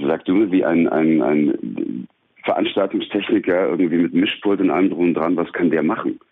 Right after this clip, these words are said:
Der hat seine laufenden Kosten und, äh, das tut mir weh in der Seele und diese Kollegen tun mir echt leid. Aber in meinem Fall, was habe ich gemacht? Ja, es war schon eine bittere Pille zu schlucken. Also wenn ich jetzt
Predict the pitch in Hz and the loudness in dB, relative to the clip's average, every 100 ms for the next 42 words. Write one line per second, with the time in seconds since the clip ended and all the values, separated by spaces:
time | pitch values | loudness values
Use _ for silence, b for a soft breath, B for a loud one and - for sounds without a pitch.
0 | _ _ _ - 87 82 80 82 87 - | _ _ _ -4 -4 -2 0 2 0 0
1 | 82 - 92 - 113 120 123 87 82 - | -2 0 -6 -2 2 4 4 2 0 -4
2 | b b b b b b _ - 80 80 | b b b b b b _ -4 -2 -2
3 | 78 - 104 87 87 82 87 92 85 110 | -6 -2 -2 2 2 4 2 2 2 2
4 | 107 78 71 69 78 - _ - - 82 | 2 0 -4 -2 -4 -4 _ -20 -6 -2
5 | 71 95 98 92 76 - 101 90 - - | 2 2 2 2 0 -2 -2 -2 -4 -6
6 | - 78 80 - - - - 82 90 110 | -4 0 0 -2 -8 -4 2 2 2 0
7 | 104 90 87 98 90 - 104 82 - 98 | 0 -2 0 -2 -2 0 2 0 0 0
8 | 82 - b b b b b - 71 82 | 0 -6 b b b b b -10 -4 0
9 | 92 - 117 120 110 113 110 95 113 107 | 0 2 2 4 2 2 0 2 2 0
10 | - - 123 - 78 - _ - 76 78 | 0 0 0 2 -2 -4 _ -2 0 0
11 | 85 80 - 87 | 0 0 0 -2